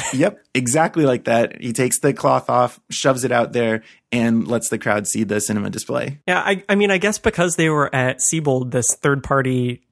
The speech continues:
Speaker 1: trade show and expo, they didn't have the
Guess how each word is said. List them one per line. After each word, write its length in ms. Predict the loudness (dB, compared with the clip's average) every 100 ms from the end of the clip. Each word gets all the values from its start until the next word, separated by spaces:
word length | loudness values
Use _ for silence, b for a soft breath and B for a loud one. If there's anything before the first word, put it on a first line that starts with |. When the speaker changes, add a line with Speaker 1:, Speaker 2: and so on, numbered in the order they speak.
| _ -4
Speaker 1:
trade 260 | 0 0
show 380 | 2 2 2 2
and 300 | 0 -2 -2
expo, 640 | -4 -4 -2 0 2 0 -6
they 220 | -2 0
didn't 300 | 2 0 0
have 320 | 0 2 0
the 180 | 0 0